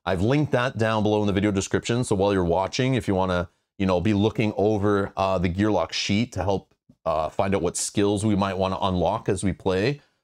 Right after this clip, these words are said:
uh, feel free to do that as we play along. We'll look at the sheet as we play, but if you wanna, like,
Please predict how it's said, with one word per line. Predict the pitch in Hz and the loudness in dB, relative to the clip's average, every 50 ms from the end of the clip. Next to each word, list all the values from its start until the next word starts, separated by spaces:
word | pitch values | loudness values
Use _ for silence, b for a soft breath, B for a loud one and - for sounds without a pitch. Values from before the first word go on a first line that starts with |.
| b - | b -4
uh, | 82 90 85 - 85 80 - | -4 -2 -2 -2 -2 -4 -4
feel | - - 143 147 | 0 0 0 2
free | - 165 151 | 2 2 2
to | 135 | 2
do | 120 135 | 2 2
that | 139 131 127 | 2 2 0
as | 110 113 | 0 -2
we | 113 | -2
play | - - 117 | 0 0 0
along. | 104 95 92 82 85 | 0 2 0 0 2
We'll | 107 156 175 | 2 2 2
look | 160 160 - | 0 0 0
at | 185 143 | -2 -2
the | 156 143 | -2 -2
sheet | - 165 165 156 | -2 0 0 2
as | 151 143 | 2 2
we | 139 147 | 2 0
play, | 143 - 143 147 156 170 | 0 0 0 0 2 2
but | 170 131 110 95 | 2 0 0 0
if | 95 - | -2 -2
you | 120 110 | 0 0
wanna, | 104 107 107 | 0 2 2
like, | 104 98 92 - - | 2 0 0 -4 -12